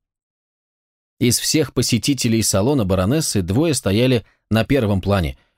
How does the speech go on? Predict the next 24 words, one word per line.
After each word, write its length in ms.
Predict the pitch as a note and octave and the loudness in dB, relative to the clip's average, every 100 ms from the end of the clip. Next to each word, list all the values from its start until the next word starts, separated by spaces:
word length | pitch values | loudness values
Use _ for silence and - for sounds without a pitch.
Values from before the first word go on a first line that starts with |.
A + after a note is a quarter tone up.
| - | -2
Жиль 260 | G#2 A#2 | 0 2
Норман 520 | G2 F#2 F2+ A#2 D3+ - | 0 0 2 2 0 -2
и 140 | A#2+ G2 | -2 0
граф 440 | G2 B2+ C#3+ - _ _ _ | 0 0 0 -6 _ _ _
Ламот 380 | E2+ G2 B2+ D3+ | 0 2 2 0
Валуа, 600 | G#2+ C3 D#3 B2+ E2+ C#2+ - _ _ | 0 0 2 0 -2 -8 -14 _ _
о 100 | - | -4
котором 340 | F#2+ F#2 G#2+ G2+ | -2 0 2 0
с 180 | - - | 0 0
некоторым 500 | A2 G2+ F#2+ F#2 F#2 | 0 0 -2 0 0
уважением 580 | F2+ F#2 A#2+ C#3+ A2+ | 0 0 0 0 0
шептали 500 | F#2+ F2+ - A2+ G#2 | -2 -4 -4 -2 0
друг 240 | D#2+ F2+ D#2+ | 0 -2 -2
другу: 320 | F2 D#2+ D#2+ - _ _ | -2 -2 -4 -8 _ _
Знаете, 560 | E2+ G2+ E3+ D3 - C#2+ _ _ - | -2 0 0 -2 -6 -12 _ _ -6
это 180 | - E2+ | -4 0
тот 220 | G2 - | -2 -2
самый 400 | - G2+ A2+ G#2+ | -2 0 2 0
Ламот, 500 | F#2 E2+ D2+ E2+ - | 0 0 0 0 0
который 320 | G#2+ F#2+ F#2 | -2 0 0
был 220 | E2+ G#2+ | 2 0
замешан 560 | F#2 E2 F2 G#2+ A#2+ G2 | 0 0 0 0 -2 -2
в 120 | D#2+ | -2
деле 340 | D#2+ G2 G#2+ | 0 2 2